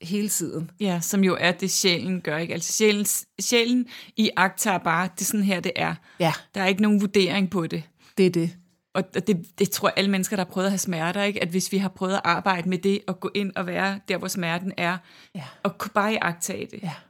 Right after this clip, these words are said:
Speaker 2: uden nogen tanker og historier, hvilket er utrolig svært, ikke at lave historier eller tanker, ikke? Jeg, jeg oplever det jo meget med psykiske ting,
Speaker 1: Ja.
Speaker 2: at man oplever et eller andet, og så laver man historier om det. Det er jo ikke det, vi oplever, der er problemet. Det er ikke, det er ikke, at vi lige bliver kede af det over noget. Det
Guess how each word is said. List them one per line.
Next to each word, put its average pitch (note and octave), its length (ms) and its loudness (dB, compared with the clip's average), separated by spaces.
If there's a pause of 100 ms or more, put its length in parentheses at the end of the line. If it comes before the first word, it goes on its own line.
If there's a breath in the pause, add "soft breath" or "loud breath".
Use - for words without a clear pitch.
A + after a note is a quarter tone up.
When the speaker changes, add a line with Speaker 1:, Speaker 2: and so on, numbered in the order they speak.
Speaker 2:
uden A#3+ 220 6
nogen G#3 200 0
tanker F3+ 340 -4
og F#3+ 40 -2
historier, F#3 380 -4
hvilket F#3+ 260 -4
er G#3 40 -4
utrolig G#3+ 600 -4
svært, G2+ 340 -4
ikke D#3+ 140 -8
at D#3+ 60 -8
lave A2+ 160 -6
historier D3 560 -8
eller D#3+ 180 -8
tanker, D#3 400 -6
ikke? F3+ 180 -6
Jeg, F#3 160 -2
jeg F3+ 240 -4
oplever E3+ 300 -4
det E3 60 -6
jo E3 60 -10
meget D#3 200 2
med E3+ 100 -4
psykiske A3 540 -4
ting, G3+ 300 -2 (220 loud breath)
Speaker 1:
Ja. D3+ 60 -8 (260 loud breath)
Speaker 2:
at F3+ 160 -4
man E3 300 -4
oplever F#3 420 0
et E3+ 100 2
eller F3 140 0
andet, F3+ 260 -2
og F3 120 -4
så G#3 100 -2
laver F#3 260 0
man F3+ 160 -2
historier F#3+ 440 -2
om D#3+ 100 -6
det. F#3+ 220 -12
Det F#3 60 -2
er - 0 -
jo F3+ 40 0
ikke F#3+ 140 -4
det, G3 140 -4
vi G3 120 -6
oplever, F#3 420 -6
der E3+ 100 -8
er D#3+ 60 -8
problemet. F3+ 580 -4
Det G3+ 60 2
er G3 60 6
ikke, G#3 160 -4 (380 loud breath)
det G#3+ 100 0
er - 40 0
ikke, A3 140 0
at G#3+ 60 2
vi G#3+ 40 2
lige G#3 140 2
bliver G#3+ 180 0
kede G3+ 420 -2
af E3+ 80 -2
det F3 100 -6
over D#3+ 200 -6
noget. E3 280 -4
Det F#3 60 -12